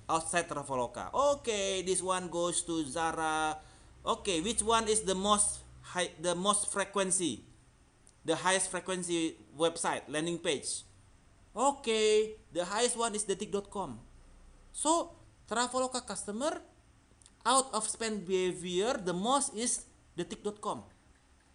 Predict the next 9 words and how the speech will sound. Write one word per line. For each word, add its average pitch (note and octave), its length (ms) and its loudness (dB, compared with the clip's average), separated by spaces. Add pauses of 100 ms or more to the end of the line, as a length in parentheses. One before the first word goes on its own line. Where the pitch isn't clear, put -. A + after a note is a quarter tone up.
Oke, C#4+ 400 -10
nice. F3+ 480 -12 (480)
And G#2+ 240 -10
then E3 480 -6
Traveloka A#2+ 880 -4
conduct A#2+ 480 -6
partnership D3+ 800 -6
with A2+ 160 -10 (160)
ticket E3+ 400 -8